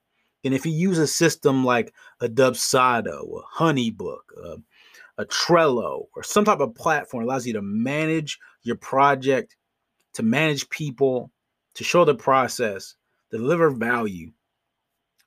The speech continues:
to organize things in a way that's automated, so it saves you time and yet still allows you to deliver that wow factor,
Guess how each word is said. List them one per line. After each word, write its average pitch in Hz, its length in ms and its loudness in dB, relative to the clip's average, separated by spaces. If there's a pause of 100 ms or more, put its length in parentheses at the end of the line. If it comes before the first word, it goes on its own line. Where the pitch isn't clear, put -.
to 147 200 -2
organize 170 640 4
things 127 340 -6
in 110 100 -6
a 107 80 -6
way 117 260 -2
that's 117 260 -2
automated, 113 760 0 (380)
so - 140 4
it 202 100 -2
saves 165 380 4
you 151 120 -2
time 156 500 2
and 123 220 -2
yet 151 240 2
still 185 540 6
allows 156 300 6
you 147 60 -2
to 131 80 -4
deliver 127 440 2
that 107 240 -4
wow 117 340 0
factor, 85 640 -10